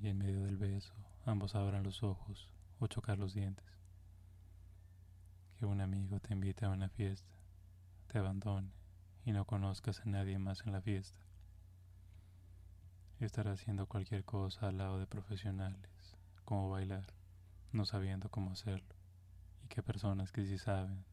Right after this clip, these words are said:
te vean bailar. Que alguien te vea en una película en donde aparezca una escena para mayores. Personalmente, solo he pasado por la primera y la quinta.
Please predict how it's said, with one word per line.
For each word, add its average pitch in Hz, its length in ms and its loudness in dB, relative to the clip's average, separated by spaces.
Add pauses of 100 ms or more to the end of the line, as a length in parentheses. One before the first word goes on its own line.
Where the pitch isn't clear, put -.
te - 140 0
vean 98 240 2
bailar. 98 320 -2 (2250)
Que 110 100 2
alguien 95 320 4
te 101 140 0
vea 98 300 2
en 98 120 0
una 98 160 2
película 98 540 0
en 95 80 2
donde 98 200 2
aparezca 98 460 -2
una 98 140 2
escena 95 500 -2 (460)
para 98 160 2
mayores. 95 560 -2 (1400)
Personalmente, 98 760 2 (380)
solo 101 280 2
he 92 60 0
pasado 98 360 0
por - 140 -4
la 98 100 0
primera 95 480 0 (680)
y 127 40 2
la 95 140 2
quinta. - 320 -16